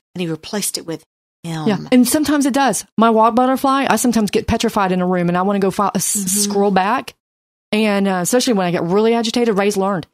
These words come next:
Speaker 2: If I'm really agitated, all he has to do is come over there and touch me on the shoulder.
Speaker 1: Mm-hmm.
Speaker 2: You know, just put his hand on my shoulder, and then it usually, it just takes me out of it. And like, okay, I can, I can do it again. Or you've seen me, and you'll come over there and go, "You okay?" You know,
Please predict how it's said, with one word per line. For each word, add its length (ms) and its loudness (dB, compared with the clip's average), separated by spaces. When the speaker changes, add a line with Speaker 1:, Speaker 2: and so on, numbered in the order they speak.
Speaker 2:
If 120 -2
I'm 180 0
really 280 2
agitated, 380 -2
all 140 2
he 80 0
has 100 0
to 40 -10
do 80 -2
is 80 -4
come 140 0
over 100 -2
there 80 -2
and 80 -4
touch 160 -4
me 80 -2
on 60 -2
the 80 -4
shoulder. 300 -4
Speaker 1:
Mm-hmm. 320 -8
Speaker 2:
You 100 -2
know, 120 0
just 160 -6
put 100 -2
his 80 -2
hand 220 0
on 80 0
my 80 0
shoulder, 240 -2
and 120 -2
then 140 -2
it 100 -4
usually, 360 -2
it 100 -4
just 220 -4
takes 240 -2
me 100 0
out 160 -2
of 80 -2
it. 60 -2
And 100 -2
like, 140 -2
okay, 180 -2
I 140 -2
can, 200 -6
I 120 -4
can 100 -8
do 140 0
it 80 0
again. 180 -2
Or 160 -2
you've 160 -2
seen 240 0
me, 140 0
and 120 -2
you'll 140 2
come 180 0
over 200 0
there 140 0
and 60 -2
go, 140 0
"You 260 0
okay?" 400 -2
You 80 0
know, 240 -2